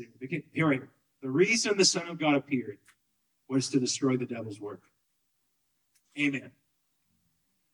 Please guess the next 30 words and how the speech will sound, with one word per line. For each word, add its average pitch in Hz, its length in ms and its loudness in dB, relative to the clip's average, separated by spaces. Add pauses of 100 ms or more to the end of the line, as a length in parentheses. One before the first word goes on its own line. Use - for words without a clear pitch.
(160)
How - 120 -10
do 180 100 0
I 185 60 4
pray 170 240 -2
kingdom 143 380 -6 (100)
prayers? 123 280 -10
What's 180 260 0
on 156 180 0
God's 143 460 -2
mind? 113 320 -14 (560)
What 151 100 -6
does 180 140 2
it 285 80 0
mean 151 180 2
to 139 80 -2
pray, 135 220 -2
"Your 123 180 -6
kingdom 139 400 -8 (100)
come, 123 280 -6
your 117 100 -10
will 127 240 -2
be 120 140 -6
done 120 240 -10
on 113 160 -14
earth 117 200 -12
as 107 140 -12
it 117 80 -14
is 113 160 -14
in 107 80 -20
heaven"? 110 240 -20